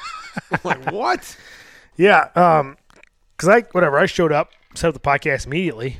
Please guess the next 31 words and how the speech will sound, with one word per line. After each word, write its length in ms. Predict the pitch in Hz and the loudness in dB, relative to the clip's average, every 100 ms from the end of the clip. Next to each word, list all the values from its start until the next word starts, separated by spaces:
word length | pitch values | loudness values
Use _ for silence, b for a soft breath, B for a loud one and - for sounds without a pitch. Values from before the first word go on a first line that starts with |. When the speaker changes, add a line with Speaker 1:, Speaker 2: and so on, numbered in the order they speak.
| - | -14
Speaker 2:
and 60 | 135 | -14
we 80 | 117 | -4
pod-, 260 | 160 185 147 | -2 -2 -2
and 100 | 160 | -2
I 80 | |
figured 280 | 180 185 160 | 0 0 -2
we'd 100 | 151 | -4
do 100 | 151 | -4
the 120 | 131 117 | -6 -6
band 340 | 135 160 165 | -2 -2 -4
and, 140 | 127 | -8
be, 160 | 120 147 | -12 -12
and 80 | 139 | -8
then 80 | 131 | -6
I 60 | |
can 100 | 123 | -6
actually 320 | 127 131 143 117 | -6 -8 -8 -10
hang 260 | 131 127 | -10 -6
out. 280 | 117 160 185 | -4 -4 -6
Speaker 1:
Mm-hmm. 260 | 104 104 143 B B B | -16 -20 -20 B B B
Speaker 2:
But 100 | 156 | -6
it 60 | 127 | -6
turned 200 | 156 151 | -6 -4
into 300 | 143 127 117 113 | -6 -6 -8 -10
a 300 | _ - - | _ -20 -12
two 160 | 151 | -8
and 80 | 127 | -4
a 40 | |
half 140 | 127 135 | -4 -4
hour 160 | 117 | -6
podcast, 640 | - 139 139 117 117 120 | -2 -2 -2 -6 -8 -8